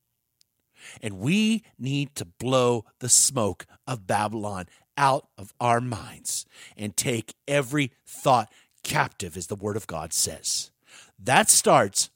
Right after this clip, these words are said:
by separating yourself from this world.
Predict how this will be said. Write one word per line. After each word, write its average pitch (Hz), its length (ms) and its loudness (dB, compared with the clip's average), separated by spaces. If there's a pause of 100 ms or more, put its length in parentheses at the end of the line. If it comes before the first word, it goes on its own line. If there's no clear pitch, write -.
(120)
by 85 160 -10
separating 95 800 -2
yourself 82 560 -8 (240)
from 90 300 -12
this 85 220 -2
world. 80 380 -14